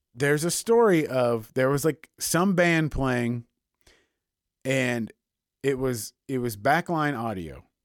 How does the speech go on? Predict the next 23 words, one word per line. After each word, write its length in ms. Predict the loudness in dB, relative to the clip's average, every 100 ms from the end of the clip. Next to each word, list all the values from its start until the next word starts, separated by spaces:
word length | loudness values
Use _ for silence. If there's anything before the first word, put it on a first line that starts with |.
| _ _
It 40 | -10
was, 80 |
like, 120 | -8 -6
house 300 | -4 -4 -4
audio 320 | -8 -8 -12
somewhere, 440 | -14 -16 -18 -20 -14
big 180 | -10 -8
festival 400 | -8 -10 -12 -16
thing. 240 | -20 -20 -20 _ -20 _ -2
But 100 | 0
it 40 |
was, 100 | 2
like, 120 | -2
a 60 | -8 _
big 380 | -2 2 2 0
band. 440 | -4 -4 -6 -10 -8
Like, 220 | -8 -8 _ _
they 120 | -4
had, 100 | -2
like, 140 | -2 -4
a 60 |
horn 280 | -2 0 0
section, 600 | 0 0 0 -2 -4 -6